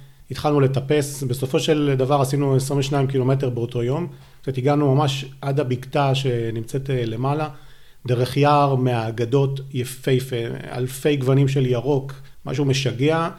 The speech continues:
בנקודה אחת היער נגמר, ופתאום נפתח לך הנוף, ושלג שהיה שם, כיסה שם את השבילים, ואת ה-, את הסלעים, ואת השיחים הנמוכים. פשוט חוויה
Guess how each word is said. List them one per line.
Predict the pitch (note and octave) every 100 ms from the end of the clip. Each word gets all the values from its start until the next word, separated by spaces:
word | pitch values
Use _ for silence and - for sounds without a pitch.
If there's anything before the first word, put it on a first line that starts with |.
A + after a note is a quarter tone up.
| - - - - -
בנקודה | B2+ C3 C3+ D3 D#3
אחת | D3+ C#3
היער | C3+ D3 C#3+
נגמר, | C3 B2 B2+ C#3+ C3+
ופתאום | B2+ C#3+ C3+
נפתח | C3 C#3+ C3+
לך | C#3 C#3+ C3+ B2+ - - - -
הנוף, | B2 C3+ D3+ C3+ - A#2+
ושלג | B2 A#2+ - D#3 D3 C#3
שהיה | - C3 C3 C3+
שם, | C3+ C3 B2+ A#2+
כיסה | B2+ A#2+ - C3+
שם | C#3 C3
את | B2+
השבילים, | A2 - A#2 B2 C3+ B2+
ואת | A#2+ A#2+
ה-, | A#2+ A#2 A#2 - - -
את | C3+
הסלעים, | C3 - C3 C#3 C#3 B2
ואת | B2
השיחים | B2+ C3 D#3 D3+
הנמוכים. | C#3 C3 C3 C3+ B2 - - - - -
פשוט | B2+ D3+ E3+
חוויה | D3+ C3+ D3+ D3+ C#3+ C#3